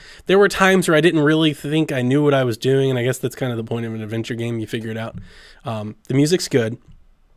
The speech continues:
I'm, I agree with Kevin. This is an indie game that's good, but I think some of the reviews have gone a li-, maybe, maybe too far. Maybe, maybe the hype has gone too far. I don't think this is, like,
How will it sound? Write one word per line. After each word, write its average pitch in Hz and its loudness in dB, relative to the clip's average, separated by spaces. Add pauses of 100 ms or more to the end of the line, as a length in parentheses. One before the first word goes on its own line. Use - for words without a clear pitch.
(720)
I'm, 139 4 (100)
I 135 2
agree 135 -2
with 185 2
Kevin. 139 2 (520)
This 143 -2
is 143 2
an 139 4
indie 151 0
game 131 -2 (340)
that's 117 -8
good, 165 0 (140)
but 117 -4
I 123 -2
think 123 -4
some 131 -4
of 120 -6
the 123 -4
reviews 117 -6
have 113 -14
gone 117 -6
a 117 -12
li-, 120 -8
maybe, 113 -6 (100)
maybe 113 -8
too 107 -8
far. - -10
Maybe, 131 -2 (280)
maybe 175 6
the 156 2
hype 147 2
has 131 -8
gone 123 0
too 110 -4
far. 107 -10
I 120 -2
don't 147 4
think 143 2
this 131 2
is, 123 -2
like, 120 -2